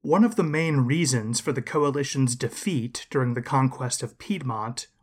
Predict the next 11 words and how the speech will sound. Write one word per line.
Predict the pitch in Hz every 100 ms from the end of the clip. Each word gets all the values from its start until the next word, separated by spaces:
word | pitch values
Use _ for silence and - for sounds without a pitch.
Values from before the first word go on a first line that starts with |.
| -
was | 139
their | 135 151
inability | 202 156 180 190 143 - 120
to | -
gather | 117 165 160 147 117 110
their | 117 123
widely | 123 123 131 123
scattered | - 147 143 123 113
forces | - 175 151 - 110 -
quickly | - 208 208 127
enough | 113 110 -